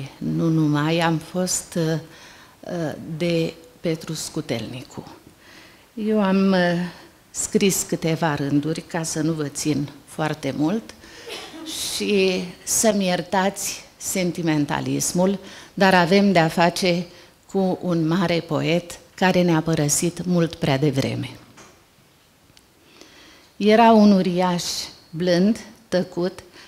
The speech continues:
care își apăra universul cu un zâmbet abia schițat. De altfel, poet remarcabil, prea puțin preocupat de vociferările grafomanilor, de ifosele înfipților încnezate și voievodate literare,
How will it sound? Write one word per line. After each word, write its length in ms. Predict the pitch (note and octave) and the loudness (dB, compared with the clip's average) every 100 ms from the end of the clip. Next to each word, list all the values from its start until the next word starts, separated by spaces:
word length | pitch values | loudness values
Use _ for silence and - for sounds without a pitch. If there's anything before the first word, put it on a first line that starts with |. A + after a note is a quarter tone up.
| - - | -20 -4
care 220 | A3 A3+ | 2 4
își 240 | A3+ - | 4 2
apăra 380 | A3 A3 G#3 A#3+ A3 | 0 2 2 2 2
universul 840 | G3+ F#3+ E3+ D#3+ F#3 F#3+ - F#3+ F3+ | 2 2 2 2 0 -2 -4 -4 -4
cu 140 | F#3 | -2
un 160 | F3+ F3 | 0 0
zâmbet 420 | F3 F#3+ F3+ E3+ | 0 -2 -2 -4
abia 320 | E3 E3+ F3 | -2 -2 -2
schițat. 640 | F3 - E3+ E3 B2+ - - - - - - - | -4 -8 -6 -6 -8 -10 -20 -20 -20 -20 -20 -8
De 180 | F3 | 0
altfel, 480 | F#3+ A3 A#3 A#3 A3 | 4 4 2 0 0
poet 380 | G#3+ G#3 G#3 G3+ | 0 0 0 0
remarcabil, 840 | F3+ D#3+ D#3 D#3+ F#3+ F#3 F#3 G#3 G#3 | 0 2 2 0 0 0 0 -2 -2
prea 220 | A3 A3+ | 0 0
puțin 420 | A3+ F3+ - F#3 | -2 -6 -2 -2
preocupat 760 | F3+ F#3+ F3+ F3 F3 F3+ F#3+ - - - - | -2 -2 -2 -4 -6 -4 -4 -6 -20 -20 -18
de 180 | - G#3 | 0 2
vociferările 1000 | G#3 A3 A3 A3+ G#3+ G#3 A#3 B3 G3+ F#3 | 4 2 0 -2 2 2 2 2 2 2
grafomanilor, 1120 | E3 F3 F#3 - E3 E3+ F#3+ G#3 G#3 G#3 G#3+ - - - | 0 -2 -2 -2 0 2 2 0 2 0 0 -8 -20 -8
de 180 | E3 G#3+ | 2 4
ifosele 760 | A3 B3+ - G3+ - F#3 F3+ | 4 0 0 0 0 0 2
înfipților 920 | E3+ E3+ E3 G#3+ G#3 - F3 E3 E3 | 4 2 0 -2 -4 -4 -4 -2 -2
încnezate 840 | E3+ E3 - E3+ E3 F3+ G3 G3 E3 | 0 -2 0 0 0 -2 -4 -4 -4
și 160 | - | -4
voievodate 760 | D#3 D#3+ D#3+ D3+ D3+ F3+ F#3 F3+ | -2 0 0 -2 -2 -2 -2 -2
literare, 720 | D3+ D3+ D#3 D#3 F#3 G3 G3+ | -4 -4 -6 -2 -2 -2 -6